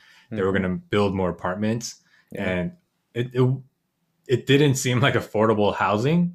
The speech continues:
Speaker 1: projects
Speaker 2: Mm-hmm.
Speaker 1: that were coming
Speaker 2: Mm-hmm.
Speaker 1: in. So
Speaker 2: Mm-hmm.
Speaker 1: that just made me think, wow, like, the people who lived here, whose whole lives were there, like, their jobs were probably there, all those kind of things.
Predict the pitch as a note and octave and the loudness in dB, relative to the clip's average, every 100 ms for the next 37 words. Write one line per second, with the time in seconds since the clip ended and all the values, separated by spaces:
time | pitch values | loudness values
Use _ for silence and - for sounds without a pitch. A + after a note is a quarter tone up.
0 | - D#3 D#3 - F#3+ - D#3+ E3 D#3+ E3 | -4 -2 0 0 -2 -4 -2 -2 0 2
1 | F3 F#3+ G#3 F3 D3 B2+ G#2+ A2+ A2+ C#3+ | 2 2 -2 -2 0 0 -2 -6 -4 -2
2 | F3 A#3+ F#3 F3+ E3+ D#3+ D3 A2 F2+ F2+ | 0 2 4 6 6 4 0 -2 -4 -2
3 | G#2+ A#2+ F#2 F2+ E2+ - A2 G2+ D#3+ F3 | 2 2 2 -2 -4 -4 -4 -2 0 0
4 | G3 G3+ F3+ B2+ F#2+ F#2 F#2 G#2 - C#3+ | 2 0 0 -2 -2 -2 -2 -4 -6 -4
5 | E3 G3 G3 C3 A#2 G#2 - - C3+ A#2+ | -2 -2 -6 -6 -4 -4 -10 -6 -2 0
6 | F2 F2+ G2+ B2 C3+ C3 C#3+ C3+ G2+ G2+ | 0 -2 -2 -2 -2 0 0 0 -2 -4
7 | F#2 - F2+ G2 G#2+ A#2 A2+ - A#2+ A2+ | -6 -4 -4 -4 -6 -6 -6 -4 -4 -2
8 | A#2+ A#2 A#2 A#2 A2+ - G2+ A#2 A2+ A#2+ | -2 -2 0 -2 -4 -6 -6 -4 -6 -8
9 | A2+ A#2+ C3+ D3+ | -8 -8 -8 -10